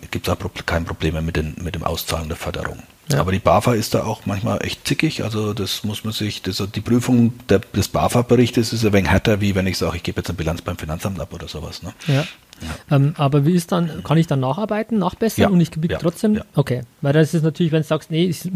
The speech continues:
Speaker 2: ich hab die einmalige Chance, ich gebe den Bericht ab und entweder er passt oder passt nicht, hopp oder top,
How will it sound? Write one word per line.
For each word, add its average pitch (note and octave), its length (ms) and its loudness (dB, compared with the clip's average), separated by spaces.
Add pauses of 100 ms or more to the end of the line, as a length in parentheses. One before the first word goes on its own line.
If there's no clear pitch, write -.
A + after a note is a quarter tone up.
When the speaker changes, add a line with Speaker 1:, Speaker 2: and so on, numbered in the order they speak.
(120)
Speaker 2:
ich G#3 140 -2
hab D#3 140 0
die D#3+ 80 -4
einmalige D#3+ 340 6
Chance, E3+ 320 2
ich E3+ 80 -2
gebe D#3 160 -2
den D3+ 140 2
Bericht D3+ 240 2
ab E3+ 160 -2
und E3+ 140 2
entweder D3+ 320 0
er - 20 0
passt - 320 -2
oder D#3+ 100 4
passt - 260 -2
nicht, F3+ 280 4
hopp E3 180 2
oder D3 140 0
top, - 260 0